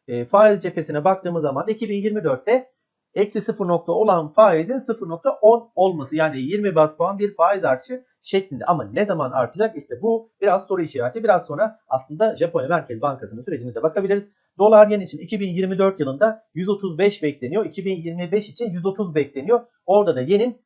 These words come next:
kuvvetlenmesi bekleniyor. Yani totale özetleyecek olursak dolarda değer kaybı, euroda, sterlinde ve yende güçlenme eğilimi söz konusu. Bu arada Merkez Ba-, Japonya Merkez Bankası'nın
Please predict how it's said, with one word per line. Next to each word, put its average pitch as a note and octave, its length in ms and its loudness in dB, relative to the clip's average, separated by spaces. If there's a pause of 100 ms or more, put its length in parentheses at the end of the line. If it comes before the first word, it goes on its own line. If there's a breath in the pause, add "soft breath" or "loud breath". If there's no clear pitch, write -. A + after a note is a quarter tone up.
kuvvetlenmesi F3+ 1080 0 (120)
bekleniyor. C#3+ 500 -2
Yani D#3 400 -2
totale G3 460 4
özetleyecek E3+ 640 -4
olursak G3+ 520 0 (380)
dolarda F#3+ 420 4
değer G3+ 260 4
kaybı, G3+ 520 4 (580)
euroda, F#3 680 2
sterlinde F#3 840 2
ve D3+ 80 4
yende F3+ 640 0
güçlenme F#3+ 480 -2
eğilimi A#2+ 360 -4
söz - 240 -6
konusu. G#3 400 -4 (160)
Bu E3+ 120 2
arada F3+ 220 4
Merkez F#3 420 0
Ba-, D#3+ 180 -4
Japonya F#3 340 0
Merkez G3 400 -2
Bankası'nın D#3 580 -2